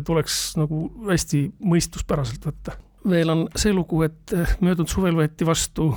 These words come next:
ühisveekanalisatsiooni seadus, vabandust, eh, veebruaris võeti vastu, hakkas kehtima esimesest juulist. Aga tänase päevani ei ole seadusele vastavaid rakendusakte, eh, vastu võetud, mis tegelikult juba pärsib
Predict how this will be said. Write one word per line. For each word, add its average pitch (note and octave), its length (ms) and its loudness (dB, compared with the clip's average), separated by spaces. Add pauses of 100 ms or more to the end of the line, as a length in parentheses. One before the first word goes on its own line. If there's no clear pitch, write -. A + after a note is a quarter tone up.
(160)
ühisveekanalisatsiooni D#3+ 840 0
seadus, F#3 380 0
vabandust, D#3+ 440 0
eh, - 300 -6 (220)
veebruaris D3 360 2
võeti C#3+ 300 -4
vastu, D#3+ 260 -2
hakkas - 240 -6
kehtima D#3 580 0
esimesest D#3+ 580 0
juulist. F#3+ 420 0 (840)
Aga D3+ 180 2
tänase E3 320 2
päevani D#3+ 400 2
ei D3+ 40 2
ole D3 100 0
seadusele D#3 480 0
vastavaid D3+ 380 0
rakendusakte, E3+ 680 0
eh, - 680 -2
vastu - 260 -2
võetud, D#3 380 -4
mis D#3+ 160 -4
tegelikult E3 560 0
juba D#3 160 0
pärsib F3 720 0